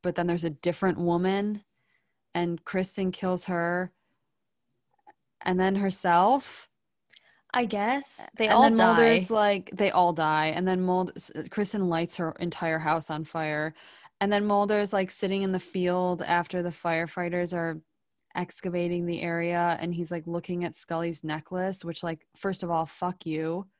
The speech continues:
Speaker 2: He's literally like, "I couldn't save them and I couldn't save Scully." And he makes everybody's death about him.
Speaker 1: Like, and also,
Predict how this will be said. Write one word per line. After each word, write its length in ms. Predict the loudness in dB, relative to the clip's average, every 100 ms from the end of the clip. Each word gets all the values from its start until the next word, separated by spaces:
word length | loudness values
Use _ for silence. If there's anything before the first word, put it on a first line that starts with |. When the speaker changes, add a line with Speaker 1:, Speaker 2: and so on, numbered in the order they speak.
| _
Speaker 2:
He's 280 | 0 0 2
literally 420 | 0 2 4 4
like, 220 | 4 2 -2
"I 80 |
couldn't 340 | -4 -6 -8 -8
save 340 | -6 -4 -2
them 200 | -2 0
and 140 | 0 -2
I 80 |
couldn't 360 | -6 -8 -10 -10
save 300 | -10 -10 -10
Scully." 580 | -12 -10 -6 -4 -2 0
And 80 | 0
he 120 | 2
makes 340 | 2 0 -4 2
everybody's 640 | 4 4 2 4 4 2 0
death 240 | 0 0
about 300 | 0 2 0
him. 240 | -4 -12 -16 _ _ _ _ _ _ _ _ _ _ _
Speaker 1:
Like, 320 | -2 -2 -4 -12 -4
and 140 | 0
also, 680 | 0 0 0 2 2 -2